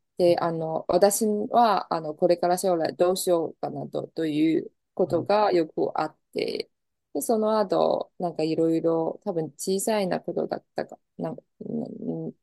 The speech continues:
Speaker 1: なんていう、書きながら、あと、
Speaker 2: うん。
Speaker 1: 例えば、あの、おばあちゃんが亡くなったとか、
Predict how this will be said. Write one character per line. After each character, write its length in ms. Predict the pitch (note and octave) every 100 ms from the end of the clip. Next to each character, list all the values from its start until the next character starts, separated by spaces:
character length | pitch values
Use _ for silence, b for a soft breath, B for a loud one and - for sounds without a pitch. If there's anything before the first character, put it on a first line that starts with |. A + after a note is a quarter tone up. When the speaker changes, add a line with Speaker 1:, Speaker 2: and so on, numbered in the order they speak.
| -
Speaker 1:
な 140 | E3+
ん 60 | D#3+
て 60 | -
い 120 | -
う、 60 | -
書 80 | E3+
き 140 | F3
な 100 | E3+
が 160 | E3+ F#3
ら、 220 | A3 - _ _ _ -
あ 100 | -
と、 180 | D3+
Speaker 2:
う 40 | C3
ん。 20 |
Speaker 1:
例 100 | G#3 B4+
え 40 | G#4+
ば、 240 | F3+ - - _ _ F#3
あ 60 |
の、 300 | E3+ E3 E3
お 40 | F3
ば 180 | G3+ G3+
あ 80 |
ち 100 | G3+
ゃ 40 | G3
ん 40 |
が 100 | G3
亡 140 | F#3 F3
く 100 | F3+
な 140 | F3+
っ 80 | - _ -
た 240 | - -
と 120 | - -
か、 300 | - -